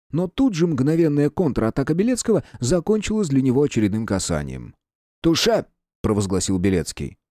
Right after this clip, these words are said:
«Альт!» Руднев отбросил шпагу и снял маску.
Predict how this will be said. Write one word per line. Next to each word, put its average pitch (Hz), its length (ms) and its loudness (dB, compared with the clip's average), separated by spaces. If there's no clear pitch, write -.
«Альт!» 175 520 2
Руднев 127 460 2
отбросил 120 500 0
шпагу 135 420 0
и 120 40 2
снял 117 280 0
маску. - 500 -2